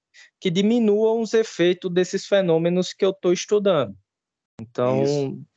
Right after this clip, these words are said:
Speaker 1: então, de fato, existe aplicabilidade à ciência. É lógico que não é imediato. Às vezes leva tempo e você precisa conhecer a natureza. A gente precisa conhecer o nosso mundo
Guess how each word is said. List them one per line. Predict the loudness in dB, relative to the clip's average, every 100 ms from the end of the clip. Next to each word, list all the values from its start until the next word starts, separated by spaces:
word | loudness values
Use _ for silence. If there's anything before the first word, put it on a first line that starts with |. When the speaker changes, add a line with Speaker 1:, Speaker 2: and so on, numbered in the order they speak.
| -20 -20 _ -4
Speaker 1:
então, | -2 -2 0 0 2 0 -4
de | -6 -4
fato, | -2 0 0 -2 -8 -12 -12 _
existe | -4 -2 0 -2
aplicabilidade | -4 -4 -4 -4 0 0 0 2 0 0 -2 -4
à | -4 -6
ciência. | -4 -2 -2 -2 -4
É |
lógico | -2 0 -2 -4
que | -4
não | 0 0 2
é | 0
imediato. | 0 0 0 0 0 -2 -6 _ _ _ -6
Às | -4 -4
vezes | -6 -2
leva | 0 0 -2
tempo | -4 -2 -2 -2 -4 -12 -12 -20 _
e | -8
você | -2 -2 -2
precisa | -4 -4 -2 -2 -2
conhecer | -2 0 0 -2 -4 0 2 0 0
a | -2
natureza. | -2 -2 -2 0 0 -4 -16 _
A | -10
gente | -10 -6
precisa | -6 -4 -4
conhecer | -2 -2 0 0
o |
nosso | 0 0 -2
mundo | -2 0 2 0 -2